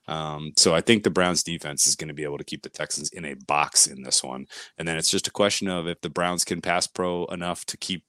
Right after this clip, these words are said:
Joe Flacco upright, um, because he should be able to carve a little bit with Njoku and Cooper. So I guess I'm on the Browns here, man. Uh, we've seen this line flip from Texans small favorite to Browns small favorite as people's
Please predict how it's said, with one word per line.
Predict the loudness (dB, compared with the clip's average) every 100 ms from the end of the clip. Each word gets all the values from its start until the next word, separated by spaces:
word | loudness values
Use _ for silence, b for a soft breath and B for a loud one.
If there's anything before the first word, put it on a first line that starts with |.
| -10
Joe | -4 -4
Flacco | 0 2 2 2 0 0 -4 -12 -4
upright, | -2 2 2 2 0 B B -16 -6
um, | -4 -2 -4 -6 -6
because | 0 4 6
he | 4
should | 2 0
be | -2
able | -4 -6
to | -4
carve | -2 0 0 -4 -10 -10
a | -4
little | 0 2
bit | 0 -2 _
with | -8 -8 -10
Njoku | -4 0 0 0 -2 -2
and | -4
Cooper. | -2 0 2 6
So | 6 6 2 B B B B B B -18 _
I | 6
guess | 8 10 8
I'm | 8
on | 6 2
the |
Browns | 0 0 -2 -2
here, | -2 -4
man. | -6 -8 -10 -12 -14 -12 -4
Uh, | -2 -2 -2
we've | -2
seen | -2 0
this | 2 2
line | 2 -6
flip | -4 -4 -4
from | -6 -6 -4 -6 -8 -4
Texans | 0 2 2 2
small | 2 0 -4
favorite | -2 -2 -4
to | -6
Browns | -6 -2 -2
small | -2 -6
favorite | -6 -6 -6 -6
as | -8
people's | -8 -8 -6 -4 -4 -4